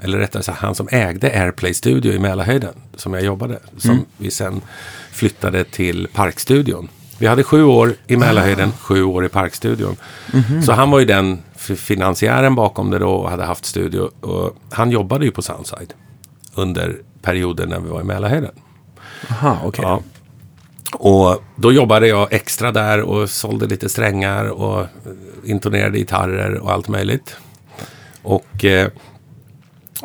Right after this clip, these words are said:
Speaker 1: eh, då kommer, nu kommer jag inte ihåg vem det var som kom in och var helt så här. Då hade deras P A-sida, han killen, han skulle vara ett gig på Berns. På vägen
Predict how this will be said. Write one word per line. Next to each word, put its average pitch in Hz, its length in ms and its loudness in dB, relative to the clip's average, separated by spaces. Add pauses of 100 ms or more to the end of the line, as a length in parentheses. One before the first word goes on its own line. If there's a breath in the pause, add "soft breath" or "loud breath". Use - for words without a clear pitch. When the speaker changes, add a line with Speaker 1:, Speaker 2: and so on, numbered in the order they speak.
Speaker 1:
eh, 90 340 2 (460)
då 113 160 -4
kommer, 98 600 2 (760 loud breath)
nu 101 100 -6
kommer 113 220 -4
jag 117 100 0
inte 110 160 0
ihåg 98 280 -2
vem 104 240 0
det 104 80 -2
var 98 140 -4
som - 160 -6
kom 92 160 -4
in 95 160 -2
och 90 120 -4
var 90 100 -4
helt 87 360 -6
så - 120 -10
här. 90 140 -10 (280)
Då 107 140 -4
hade 113 340 -2 (140)
deras 101 460 -4
P 110 260 0
A-sida, 107 600 0 (580 loud breath)
han 104 340 -4
killen, 104 360 -2 (120)
han - 400 -8 (100)
skulle - 300 -6
vara 113 200 0
ett - 140 -6
gig 104 380 -4
på - 100 -4
Berns. - 600 -6 (760 loud breath)
På 117 100 4
vägen 127 480 2